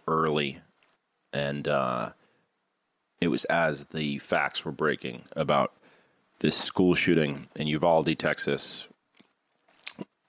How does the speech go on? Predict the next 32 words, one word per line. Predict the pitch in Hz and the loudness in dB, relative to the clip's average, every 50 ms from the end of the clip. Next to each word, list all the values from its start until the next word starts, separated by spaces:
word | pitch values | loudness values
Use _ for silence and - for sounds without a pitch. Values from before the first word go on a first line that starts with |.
| _ _ - | _ _ -6
Just | - - | -2 0
wanna | 82 82 80 - - | 2 2 2 2 0
add | 82 82 80 78 69 | 0 0 0 0 -2
this | - - - - - | -2 -2 -2 -4 -4
at | - | -6
the | - - | -6 -4
top | - - 71 69 | -2 0 0 0
of | - - | -2 -4
the | 73 | -4
show | - - - 85 73 71 67 65 - - - - - - - - - - - - - - - - _ _ _ _ - | -2 -2 0 0 0 0 0 -2 -6 -12 -20 -20 -20 -20 -18 -18 -18 -18 -20 -20 -20 -20 -20 -20 _ _ _ _ -2
to | - 104 | -2 2
clarify | - - 117 104 101 95 - - 98 87 87 82 80 80 90 - - _ _ _ _ _ _ _ _ _ _ _ _ - | 4 6 6 8 8 6 6 4 2 4 4 4 2 2 -2 -4 -8 _ _ _ _ _ _ _ _ _ _ _ _ -4
some | - - 104 90 | 0 2 4 4
of | 85 78 | 4 4
the | 82 | 2
facts | - - 76 71 67 - - | 2 2 2 2 0 -2 -2
that | 80 | -2
have | 76 69 - | -2 -4 -4
developed | - 73 78 73 69 64 60 - | -4 0 2 2 2 2 0 0
since | - - 69 - - | -2 -4 -4 -4 -6
we | - - | -6 -4
started. | - - - 87 82 78 78 78 73 69 64 67 71 - _ _ _ _ _ _ _ - - | -2 0 2 4 4 4 4 4 2 0 -2 -6 -18 -20 _ _ _ _ _ _ _ -10 -6
Um, | - 76 - - 50 50 - - - - _ _ _ _ _ _ _ _ _ - - | -4 -2 -2 -2 -2 -4 -8 -12 -16 -18 _ _ _ _ _ _ _ _ _ -8 -2
gunmen | - 92 85 80 78 76 73 69 71 69 - - | 0 2 2 4 2 2 2 -2 -6 -10 -10 -6
opened | - 87 - - 80 80 | -4 -4 -4 -4 -6 -4
fire | - - 82 80 78 78 78 76 73 | 0 2 4 4 4 4 4 4 2
at | 71 | 2
a | 69 | 0
school | - - - - 80 80 80 78 | -2 -4 -4 -2 -2 -2 -2 -2
in | 76 76 64 | -4 -6 -4
Uvalde, | 73 80 76 76 73 71 73 73 71 - | -4 -2 2 4 4 4 4 2 0 0
Texas. | - 92 85 - - - - 82 73 - - - - - - - | 0 0 0 0 -2 -2 0 0 0 0 -2 -6 -8 -8 -10 -12